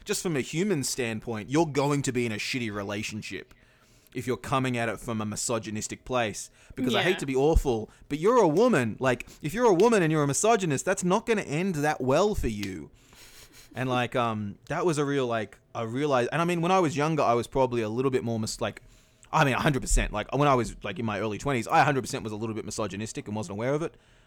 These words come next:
Speaker 1: Um, just as I'm sure ten years from now, I'll look back on now and be like, "Oh, I was still a little bit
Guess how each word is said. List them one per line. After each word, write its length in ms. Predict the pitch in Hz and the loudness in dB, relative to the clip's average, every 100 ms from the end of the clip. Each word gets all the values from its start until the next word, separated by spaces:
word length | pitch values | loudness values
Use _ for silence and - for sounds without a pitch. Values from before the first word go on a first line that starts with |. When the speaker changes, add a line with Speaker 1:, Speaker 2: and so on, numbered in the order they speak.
| _ | _
Speaker 1:
Um, 380 | 123 123 117 113 | -4 -2 -2 -2
just 200 | 180 170 | -2 0
as 140 | 147 131 | 0 0
I'm 180 | 120 | -2
sure 520 | 113 - 139 123 107 110 _ _ _ _ _ | -2 0 2 2 0 -8 _ _ _ _ _
ten 240 | - 143 131 | -4 0 0
years 220 | 127 - | 0 0
from 100 | 120 | -2
now, 180 | 117 113 | 0 0
I'll 80 | 113 | 0
look 140 | 113 - | -4 -4
back 220 | 107 104 | -6 -6
on 120 | 98 | -4
now 200 | 110 110 | -4 -4
and 60 | 101 | -4
be 60 | |
like, 160 | 110 - 190 | -6 -2 2
"Oh, 140 | 165 | 6
I 140 | 143 | 8
was 140 | 151 127 | 6 2
still 320 | - 151 123 | -2 0 0
a 40 | |
little 180 | 117 117 | 0 -4
bit 240 | 107 104 | -4 -6